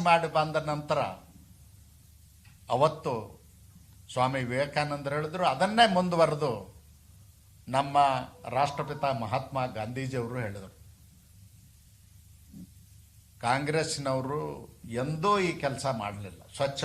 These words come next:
ಭಾರತದ ಮಿಷನ್ ಮೂಲಕ ಭಾಳ ದೊಡ್ಡ ಕ್ರಾಂತಿ ಮಾಡಿದ್ದು,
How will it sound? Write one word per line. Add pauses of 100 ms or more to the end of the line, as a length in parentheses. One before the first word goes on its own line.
ಭಾರತದ
ಮಿಷನ್
ಮೂಲಕ (800)
ಭಾಳ (100)
ದೊಡ್ಡ (140)
ಕ್ರಾಂತಿ
ಮಾಡಿದ್ದು,